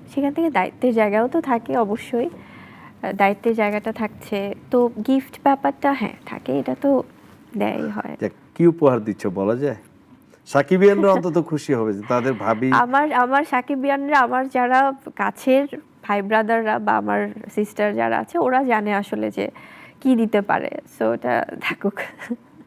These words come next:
Speaker 2: সাকিব ঈদে তো নিশ্চয়ই উপহার পাঠাবে।
Speaker 1: এগুলো হয় কি আসলে একান্তই মানে
Speaker 2: এই উপহার নিয়ে একটা বিড়ম্বনা হয়েছিল বলে আর বলতে চাচ্ছ না?
Speaker 1: আর বলতে চাই না
Speaker 2: একটি নাক-,
Speaker 1: ভাইয়া।
Speaker 2: নাকফুল নিয়ে।
Speaker 1: একদমই। মানে এই যে নোজপিন নিয়ে একটা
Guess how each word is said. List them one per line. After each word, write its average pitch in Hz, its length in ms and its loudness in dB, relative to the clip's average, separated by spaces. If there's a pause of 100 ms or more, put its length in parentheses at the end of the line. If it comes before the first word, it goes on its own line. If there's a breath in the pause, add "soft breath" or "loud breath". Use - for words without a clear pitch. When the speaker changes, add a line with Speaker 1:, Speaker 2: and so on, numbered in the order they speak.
(100)
Speaker 2:
সাকিব 123 420 0 (560)
ঈদে 113 220 2
তো 123 140 -2
নিশ্চয়ই 113 300 0
উপহার 101 360 -2
পাঠাবে। 80 360 -8 (1200 loud breath)
Speaker 1:
এগুলো 427 520 6
হয় 339 180 4
কি 339 120 -2
আসলে 339 340 2
একান্তই 269 720 4 (100)
মানে 202 460 -4
Speaker 2:
এই 135 140 4
উপহার 143 320 4
নিয়ে 143 120 2
একটা 135 180 2
বিড়ম্বনা 135 520 4
হয়েছিল 131 320 0
বলে 131 180 2
আর 120 80 4
বলতে 113 300 -4
চাচ্ছ - 300 -6
না? 202 140 -2
Speaker 1:
আর 302 60 0
বলতে 262 300 0
চাই 208 140 -4
না 110 60 0
Speaker 2:
একটি 139 200 2
নাক-, 120 200 4
Speaker 1:
ভাইয়া। - 220 -10
Speaker 2:
নাকফুল 117 600 -2
নিয়ে। 110 120 2
Speaker 1:
একদমই। 233 500 0
মানে 240 240 -4
এই 285 220 0
যে 320 120 4
নোজপিন 285 580 2
নিয়ে 226 220 2
একটা 247 360 -2